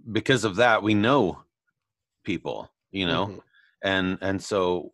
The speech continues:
Speaker 1: uh, we have a, a list of a few names already that we, that we know would meet these qualifications. They're, they're good candidates. Their character is great, you know, they're godly men. And,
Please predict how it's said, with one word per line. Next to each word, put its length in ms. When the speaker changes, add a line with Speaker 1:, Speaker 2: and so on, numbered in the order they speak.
Speaker 1:
uh, 100
we 260
have 520
a, 200
a 120
list 400
of 380
a 100
few 220
names 460
already 600
that 340
we, 540
that 220
we 100
know 540
would 140
meet 220
these 200
qualifications. 840
They're, 200
they're 260
good 360
candidates. 760
Their 100
character 500
is 140
great, 540
you 120
know, 280
they're 280
godly 380
men. 280
And, 220